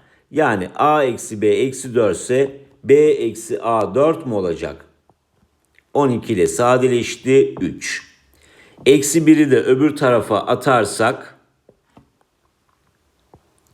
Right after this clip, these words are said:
iki B artı iki A eşittir dört.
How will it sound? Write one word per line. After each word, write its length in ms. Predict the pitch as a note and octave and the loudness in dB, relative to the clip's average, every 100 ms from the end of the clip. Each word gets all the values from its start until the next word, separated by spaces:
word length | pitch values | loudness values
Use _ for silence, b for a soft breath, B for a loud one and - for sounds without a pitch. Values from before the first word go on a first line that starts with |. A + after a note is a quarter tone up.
| B B B _ - | B B B _ -4
iki 420 | A2+ G#2 D3 C#3+ | -4 0 0 4
B 340 | B2+ G#2 G#2 - - | 6 6 4 0 -6
artı 760 | - A2+ G#2+ F#2 - G#2+ F2+ - - | 0 2 2 -2 -6 -4 -4 -4 -8
iki 440 | G#2 F#2 - C3 - | -8 -8 -2 -2 0
A 440 | G#2+ F#2 E2+ - | 0 0 -2 -4
eşittir 920 | - G#2+ - G#2 - G#2+ A#2 B2+ B2+ - - _ b b b b G#2 | -4 -2 -2 -6 -6 0 4 4 2 -10 -20 _ b b b b 0
dört. 400 | G#2+ G#2+ G#2 | 2 2 -2